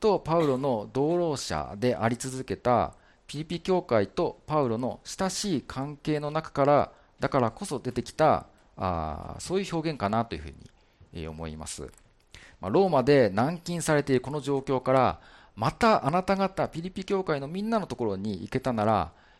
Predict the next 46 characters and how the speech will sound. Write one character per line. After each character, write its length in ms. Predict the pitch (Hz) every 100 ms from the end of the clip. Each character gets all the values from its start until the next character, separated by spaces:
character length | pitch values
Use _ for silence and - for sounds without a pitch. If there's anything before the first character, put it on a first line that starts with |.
| _
み 140 | - 160
ん 80 |
な 140 | 185 170
ね、 100 | 113
私 380 | 90 107 180 202
の 80 |
こ 120 | 196 196
と 260 | 151 135
を 60 | 117
今 180 | 190 226
よ 140 | 202
り 80 | 127
も 220 | 135 214
う 40 | 226
ち 120 | 240
ょ 0 |
っ 20 | 233 -
と 300 | 151 113 - -
誇 340 | - - 226
り 20 |
に 120 | 226 226
思 100 | 269
っ 20 |
て 80 | 233
く 100 | 147
れ 40 |
ん 60 | 110
じ 40 |
ゃ 40 |
な 80 | 78
い 20 |
の？ 180 | 78 87 - _ _ _ _ _ - _ _ _ _ _ 127 104 95 87 104
ね、 80 |
誇 340 | 104 120 185 190
り 20 |
に 60 | 196
思 80 |
っ 20 | 240
て 120 | 180
く 60 |
れ 100 | 165
る 100 | 185
よ 140 | 202 135
ね。 180 | 143 147 -
ど 300 | 226 226
う？ 60 | 196